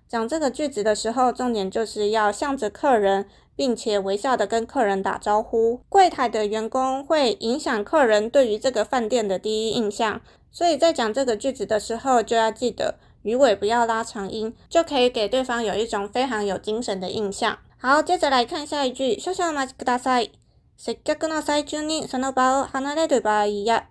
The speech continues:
準備が必要な時は、少々お待ちくださいと一言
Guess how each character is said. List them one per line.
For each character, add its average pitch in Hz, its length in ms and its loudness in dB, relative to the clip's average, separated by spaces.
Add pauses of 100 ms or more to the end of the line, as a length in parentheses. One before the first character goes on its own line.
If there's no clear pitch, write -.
準 349 200 -2
備 285 180 -2
が 214 160 0
必 - 260 -8
要 302 80 -2
な 302 140 -4
時 233 260 -2
は、 196 220 0
少 - 160 -4
々 240 240 0
お - 20 -6
待 233 240 -4
ち - 0 -
く - 120 -6
だ 302 120 0
さ 330 180 0
い 285 100 -2
と - 200 -2
一 - 240 -4
言 254 160 -2